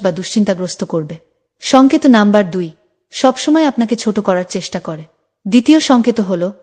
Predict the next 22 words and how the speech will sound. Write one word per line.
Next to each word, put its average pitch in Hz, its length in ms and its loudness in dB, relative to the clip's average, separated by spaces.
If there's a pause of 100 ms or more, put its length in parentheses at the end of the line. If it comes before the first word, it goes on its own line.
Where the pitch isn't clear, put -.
(160)
তারা 185 200 2
পরিবারের 202 480 0
অন্যদের 202 380 -2
সামনে 208 380 0
আপনাকে 190 340 -4
ছোট 220 280 -2
দেখানোর 196 360 -2
চেষ্টা 196 320 -6
করবে। 160 320 -8 (420)
তারা 226 240 4
আপনাকে 247 320 0
ভিলেন 220 320 2
সাজাতে 202 400 -2
পিছুপা 196 320 -6
হবে 170 240 -8
না, 165 120 -8 (520)
এমনকি 233 380 4
মিথ্যে 226 280 4
বলতেও 185 360 0
দ্বিধা 185 240 -4
করবে 165 280 -4
না। 160 120 -10